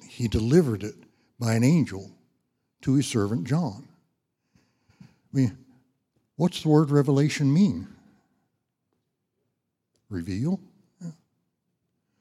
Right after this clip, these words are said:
Uh, I don't usually do this, but I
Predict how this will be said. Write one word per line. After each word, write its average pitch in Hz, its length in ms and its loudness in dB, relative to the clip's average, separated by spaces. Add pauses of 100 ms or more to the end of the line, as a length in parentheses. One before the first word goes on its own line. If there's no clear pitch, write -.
(800)
Uh, 87 260 0 (1600)
I 120 60 -4
don't 113 200 -4
usually 113 340 0
do 95 260 -2
this, 101 220 0
but 104 140 -4
I 92 120 0